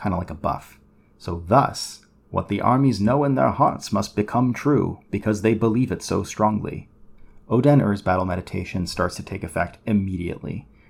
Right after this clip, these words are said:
The pirates in Kirik freak out and they begin fleeing the battlefield. We're reminded, however, that sometimes breaking an enemy's spirit is merely unleashing the last reserves of desperation, and that's what happens here. One of the pirates gives some kamikaze order to die fighting and try and take down as many of the weakest targets as they can.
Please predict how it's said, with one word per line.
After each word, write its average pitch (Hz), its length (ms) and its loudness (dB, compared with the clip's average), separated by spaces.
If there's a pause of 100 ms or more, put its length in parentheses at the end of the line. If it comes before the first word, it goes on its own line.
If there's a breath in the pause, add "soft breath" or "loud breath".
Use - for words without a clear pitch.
(120 soft breath)
The - 80 -6
pirates 117 460 2
in 98 100 2
Kirik 107 340 0
freak 110 320 0
out 113 300 2
and 104 100 0
they 101 60 0
begin 98 260 0
fleeing 98 340 -4
the 87 60 -2
battlefield. 85 640 -6 (540 soft breath)
We're 117 200 4
reminded, 135 380 8
however, 92 380 2
that 92 200 -4
sometimes 90 600 0
breaking 92 340 -2
an 95 80 0
enemy's 101 320 0
spirit 120 360 2
is 98 120 -6
merely 95 480 -4
unleashing 110 600 0
the 101 100 -2
last 107 300 -2
reserves 92 460 0
of 85 60 -10
desperation, 90 840 -4 (220 soft breath)
and 117 100 2
that's 110 140 -2
what 101 80 -2
happens 90 340 -2
here. - 280 -8 (400 soft breath)
One 123 120 4
of 127 60 6
the 120 60 4
pirates 101 420 0
gives 92 200 -2
some 87 300 -4
kamikaze 92 640 -2
order 90 280 -2
to 87 100 -8
die 90 240 0
fighting 90 420 -4
and 85 100 -6
try 95 200 -4
and 92 120 -4
take 87 220 -6
down 90 160 -2
as 87 160 -6
many 92 160 -4
of 92 80 -4
the 92 60 -4
weakest 98 340 -6
targets 87 300 -8
as - 80 -16
they 90 100 -4
can. - 400 -8